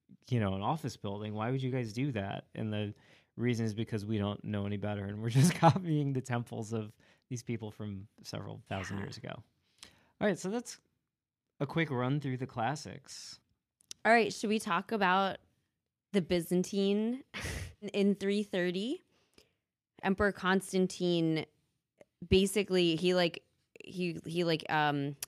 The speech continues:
Speaker 2: he took over the capital of Rome, and he's like, "Now this is gonna be called Byzantium," <laughs> which sounds like a fucking, like, ex-, thing from Superman.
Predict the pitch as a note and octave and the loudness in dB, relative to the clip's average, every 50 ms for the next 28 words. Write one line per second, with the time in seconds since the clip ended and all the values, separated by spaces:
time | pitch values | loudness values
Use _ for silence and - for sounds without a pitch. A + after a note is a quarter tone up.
0 | - E3+ F3+ F3+ - A3+ F#3+ - - G3+ G3 F3+ F3+ E3+ E3 E3 - E3+ D3+ - | -6 -4 -4 -2 0 0 -2 2 4 4 6 6 6 4 4 4 4 4 4 4
1 | - E3 E3+ D#3 D#3 D3+ C#3 D3+ D#3 D#3+ D#3+ D3+ C#3+ C#3+ C#3 D3 D3+ - - - | 4 2 4 4 4 2 2 2 4 4 6 6 4 2 2 0 -2 -2 -6 -20
2 | - _ - D3+ E3+ E3+ D#3 D3 D3+ D3+ D3 D#3 E3 D3+ D#3 D#3 D#3 D3+ - D#3 | -20 _ 0 2 4 4 4 4 4 2 2 4 4 4 6 4 2 0 -2 -6
3 | D3 E3 D#3 D3+ C#3 D3 C3+ - - D3+ D3 D3 C#3 C3 - - - D#3 D3 D3 | -2 0 0 0 0 0 -2 -4 -2 0 2 2 2 0 -2 -2 -2 0 2 2
4 | D3 C#3+ C#3+ C3+ C3 G#2+ A#2 B2 A#2+ A2 F2+ - _ _ _ _ _ _ _ - | 2 2 0 0 0 -2 -2 -2 -2 -4 -6 -8 _ _ _ _ _ _ _ -16
5 | - - - - - A3 B3+ C4 - - - G#3+ G3 F#3+ G#3+ A3 - B3+ A#3+ A3+ | -14 -12 -10 -6 2 4 4 4 4 2 4 6 6 6 6 4 4 2 4 4
6 | B3 A3+ G#3 G#3+ G3+ G3 - F#3+ F#3 F3+ F3 E3+ D#3+ D3+ D3+ - - - - - | 2 -2 0 -2 -2 -2 0 0 0 2 2 2 2 2 2 0 -2 -6 -8 -8
7 | - _ - - - - _ _ _ _ _ _ _ _ - _ - - F#3 E3+ | -8 _ -20 -20 -20 -20 _ _ _ _ _ _ _ _ -20 _ -6 -6 -6 -6
8 | E3 - - - F3 E3 F3+ E3+ F3 D#3 D#3 - - D3+ - D#3+ D3 C#3+ F#2+ E2+ | -6 -10 -4 0 0 2 2 2 2 0 0 -2 -6 -8 -6 -6 -6 -4 -4 -2
9 | A#2 A3 | 2 2